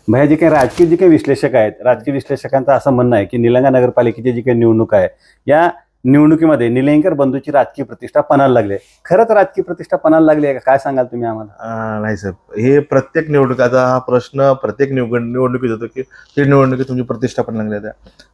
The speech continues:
Speaker 2: गेल्या एकवीस वर्षामध्ये वीसहून अधिक निवडणुका, स्थानिक स्वराज, बाजार समिती, पंचायत समिती, नगर, प्रत्येक, प्रत्येक निवडणुकीत असं कुठलीही राजकीय प्रतिष्ठा हे, अ, पणाला लागली. हां, एवढी गोष्ट आहे की प्रत्येक निवडणूक महत्त्वाची असती,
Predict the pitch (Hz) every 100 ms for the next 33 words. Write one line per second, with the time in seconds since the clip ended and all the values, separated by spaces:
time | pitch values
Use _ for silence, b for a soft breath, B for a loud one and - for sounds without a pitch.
0 | - 107 131 135 131 151 151 147 135 143
1 | 135 135 139 143 135 b b b _ -
2 | 117 139 139 151 139 131 143 135 131 123
3 | 131 131 127 120 123 127 120 120 120 117
4 | 113 113 - 113 113 120 117 113 110 113
5 | 117 113 113 110 110 - 113 - 104 b
6 | b b - 117 147 143 131 120 113 107
7 | - B B B B _ - - 139 139
8 | 131 135 127 143 127 - 127 123 117 113
9 | - 113 107 104 - - 92 92 82 95
10 | 92 92 151 185 131 - 113 117 147 165
11 | 160 170 165 139 - 175 160 147 147 160
12 | 165 131 131 131 - 131